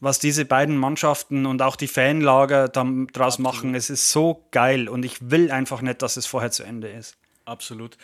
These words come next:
Speaker 2: Und ich glaub, jetzt, äh, haben wir, haben wir einen guten Punkt erwischt, äh, wo wir ein bisschen überleiten können, ähm, zum, zum Schussblock. Äh, und wie immer schauen wir dann natürlich auch auf die, auf die, äh, anderen, ähm, Spiele,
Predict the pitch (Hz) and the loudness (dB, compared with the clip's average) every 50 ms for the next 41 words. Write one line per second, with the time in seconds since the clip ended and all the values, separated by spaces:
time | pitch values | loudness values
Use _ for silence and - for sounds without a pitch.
0 | - - - _ - 127 131 117 - - 131 127 135 185 - 147 127 - - - | -20 -20 -20 _ -12 -10 -8 -8 -6 -4 -2 0 0 0 -2 -4 -6 -4 -6 -6
1 | - 151 139 131 127 123 117 120 123 127 127 127 127 127 127 - 120 123 127 127 | -6 -6 -6 -4 -4 -4 -4 -4 -2 0 0 0 0 -2 -4 -6 -6 -6 -4 -4
2 | 127 131 127 123 143 139 - 147 135 127 - 135 139 156 160 - - 135 131 120 | -6 -6 -6 -8 -10 -8 -8 -8 -10 -10 -8 -8 -8 -6 -8 -8 -8 -8 -8 -6
3 | 143 147 147 - - 139 135 127 113 131 131 131 127 127 127 123 123 135 123 - | -6 -6 -6 -6 -6 -6 -8 -6 -6 -6 -4 -4 -2 -4 -4 -6 -6 -8 -8 -8
4 | 135 131 143 143 135 143 143 143 135 139 135 147 135 127 - 131 131 139 139 143 | -8 -8 -6 -6 -4 -4 -4 -4 -6 -8 -10 -12 -12 -8 -8 -6 -6 -6 -6 -8
5 | 147 143 139 - 131 127 123 127 123 123 127 127 123 117 - - - 127 123 123 | -8 -10 -12 -12 -10 -8 -8 -6 -6 -6 -6 -8 -8 -8 -10 -10 -8 -8 -6 -6
6 | 123 120 - _ _ _ _ _ _ _ _ _ _ - - 135 127 123 117 - | -8 -8 -10 _ _ _ _ _ _ _ _ _ _ -8 -4 -4 -2 -2 -2 -2
7 | - 185 - - - - - 123 143 165 - - - _ _ _ _ _ _ - | -2 0 0 -2 -4 -4 -2 -2 -2 -2 -4 -10 -20 _ _ _ _ _ _ -20
8 | - _ _ _ _ - - 120 120 120 120 123 120 - - 127 120 123 120 120 | -20 _ _ _ _ -12 -8 -6 -4 -4 -4 -4 -6 -6 -6 -4 -4 -4 -4 -6
9 | 113 - - 117 131 117 120 120 127 135 135 131 - - 131 123 131 127 117 127 | -8 -12 -14 -14 -12 -8 -6 -6 -4 -2 -2 0 0 0 0 0 -2 -2 -2 -2
10 | 127 135 131 131 - 135 131 123 - 123 123 123 127 127 - - - 123 123 120 | -4 -4 -4 -4 -6 -6 -6 -6 -6 -6 -6 -6 -6 -8 -8 -8 -10 -8 -8 -6
11 | 120 120 120 - - 123 120 - - - 120 117 117 117 117 117 - 117 117 113 | -8 -8 -10 -12 -12 -14 -14 -14 -14 -12 -10 -10 -10 -10 -10 -10 -12 -10 -10 -10
12 | 76 - - 131 139 135 123 131 131 131 131 131 131 120 127 127 123 127 127 123 | -8 -6 -6 -4 -4 -2 -2 -2 -2 -2 -4 -6 -6 -8 -6 -6 -6 -4 -6 -6
13 | - - - 131 131 135 135 139 139 139 135 | -6 -8 -8 -8 -6 -4 -2 -2 -2 -2 -4